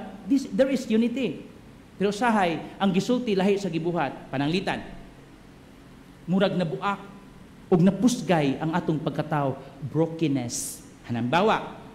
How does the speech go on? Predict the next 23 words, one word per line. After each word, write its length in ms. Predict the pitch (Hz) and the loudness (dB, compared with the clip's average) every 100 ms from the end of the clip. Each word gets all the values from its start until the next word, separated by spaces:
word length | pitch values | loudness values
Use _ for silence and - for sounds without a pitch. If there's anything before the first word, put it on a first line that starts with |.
| - - - - - | -20 -20 -20 -18 -6
kana 240 | - 294 285 | 4 6 6
bitawng 640 | 247 233 214 208 196 - - - - | 4 4 4 4 0 -6 -14 -18 0
Murag 320 | - 220 226 170 | 6 8 8 6
buutan 400 | 240 240 226 214 | 4 4 4 4
tan-awon, 560 | 202 190 196 202 202 | 4 4 4 4 4
unya 240 | 180 175 151 | 2 0 2
dili 240 | 185 180 | 2 2
di 160 | 156 151 | 2 2
ay. 240 | 151 160 151 - - - - - - - - - - - | 4 2 0 -6 -14 -18 -20 -20 -20 -20 -20 -18 -18 -2
Kita 240 | 196 202 | 2 2
mo, 160 | 160 151 | 2 4
anak? 320 | 156 196 - - - - - - - - - - - - | 4 4 0 -12 -16 -18 -20 -18 -18 -18 -16 -18 -8 4
Nya, 400 | 196 208 208 - | 6 6 4 2
kanang 180 | 208 233 | 6 10
murag 240 | 240 240 | 10 8
hitsuraan, 720 | 190 240 226 233 240 240 240 226 | 6 4 6 6 6 4 4 4
unya 480 | 220 214 - - - | 4 2 -4 -14 -2
apiki 480 | 196 - 254 254 202 | 0 6 6 6 4
di 100 | 160 | 4
ay. 340 | 165 180 220 - - - - - - - - - - - - - - - - - - - - - | 4 4 2 -2 -10 -14 -12 -10 -10 -8 -8 -8 -8 -10 -10 -12 -14 -16 -16 -16 -16 -18 -18 4
Kanang 400 | 240 254 247 240 | 10 12 12 10
murag 400 | 247 240 240 - | 10 8 4 2
ako, 340 | 247 247 262 | 2 8 10